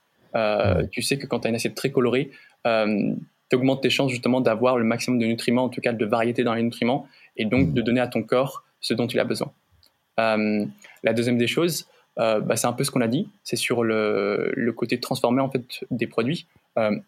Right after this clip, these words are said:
Speaker 1: essayer d'avoir dans son assiette des produits le moins transformés possible, le plus
Speaker 2: Mhm.
Speaker 1: naturel possible. Euh, c'est encore une fois, c'est l'effet de matrice. Encore une fois, c'est, c'est s'éviter des additifs qui sont,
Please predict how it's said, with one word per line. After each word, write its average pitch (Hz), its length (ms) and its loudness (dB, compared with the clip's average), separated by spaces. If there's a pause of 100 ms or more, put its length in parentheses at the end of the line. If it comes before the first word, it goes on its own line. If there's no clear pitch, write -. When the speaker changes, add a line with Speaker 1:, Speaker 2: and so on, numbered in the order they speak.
Speaker 1:
essayer 123 300 0
d'avoir 135 640 0
dans 123 200 -2
son 131 180 2
assiette 123 460 -2 (300)
des 123 140 0
produits 127 320 -2
le 131 100 2
moins 123 360 0 (200)
transformés 117 580 -2
possible, - 460 -6 (340)
le 117 120 0
plus - 180 0
Speaker 2:
Mhm. 127 80 4
Speaker 1:
naturel 135 420 2
possible. - 460 -4 (480)
Euh, 107 360 0 (360)
c'est - 140 -4
encore 113 180 0
une 120 100 2
fois, 156 140 2
c'est 147 120 -2
l'effet 113 200 0
de 113 60 2
matrice. 113 500 -4 (300)
Encore 120 220 0
une 120 100 2
fois, 139 160 2
c'est, 117 340 -2 (100)
c'est - 160 -10
s'éviter 127 460 -2
des 120 140 0
additifs 117 340 -2
qui - 120 -6
sont, 110 280 -2